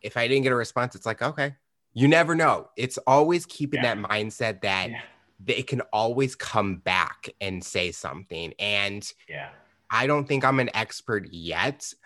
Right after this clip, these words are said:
Speaker 1: but I keep learning. And that's what I've utilized the show is every single interview I do, I learn something how to g-, uh, get better as an individual. And
Speaker 2: Yeah.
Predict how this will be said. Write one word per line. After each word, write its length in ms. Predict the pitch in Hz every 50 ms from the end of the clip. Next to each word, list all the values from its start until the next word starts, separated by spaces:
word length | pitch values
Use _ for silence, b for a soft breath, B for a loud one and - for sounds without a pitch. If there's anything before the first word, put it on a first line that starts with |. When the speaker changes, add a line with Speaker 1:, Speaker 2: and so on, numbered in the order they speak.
| b b b
Speaker 1:
but 500 | 98 92 - 120 117 113 110 104 90 - _ _ _ _ _ _ _ _ _ _ - -
I 200 | 113 117 113 113 104 95 98 -
keep 380 | - - - 156 151 147 147 -
learning. 760 | - 107 101 101 104 104 104 104 98 92 82 69 64 57 - -
And 260 | - 107 104 101 95 92
that's 380 | 104 104 110 110 - - -
what 300 | 113 107 110 104 101 - -
I've 300 | 98 98 98 92 - _ _ -
utilized 680 | - 95 95 98 98 101 98 95 92 95 92 92 82 -
the 80 | 95
show 300 | 87 - - 98 92 90 85
is 140 | 85 82 - _ -
every 300 | 113 127 127 123 156 156
single 240 | - - 143 139 123
interview 460 | 80 110 117 113 110 98 98 98 95
I 160 | 90 87 92
do, 340 | 87 82 82 82 85 95 - -
I 80 | 92 98
learn 320 | 95 92 95 92 92 90
something 520 | 87 - - - 98 104 104 - 110 107 104
how 280 | 98 - - 95 90
to 80 | 90 92
g-, 120 | 76 - - -
uh, 80 | - 90
get 340 | 90 95 95 - 87 92 -
better 320 | - 85 85 82 80 76
as 180 | - - 85 82
an 80 | 87
individual. 680 | 85 85 87 82 82 76 80 78 78 - 95 80 78 76
And 260 | - 95 95 95 90 82
Speaker 2:
Yeah. 260 | - 76 76 71 -